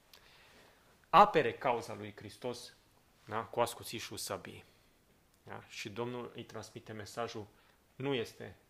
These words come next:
acesta felul în care lumina câștigă împotriva întunericului, folosind armele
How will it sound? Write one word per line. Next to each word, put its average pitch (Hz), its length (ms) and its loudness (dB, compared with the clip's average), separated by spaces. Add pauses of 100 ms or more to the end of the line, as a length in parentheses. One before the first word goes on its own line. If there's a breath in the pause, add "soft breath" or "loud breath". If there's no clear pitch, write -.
(140)
acesta 110 680 -8
felul 107 340 -6
în 110 120 -12
care 107 400 -2 (600 loud breath)
lumina 117 460 -2
câștigă 107 580 -6
împotriva 98 720 -8 (220)
întunericului, 104 800 -12
folosind 113 500 -6 (220)
armele 101 540 4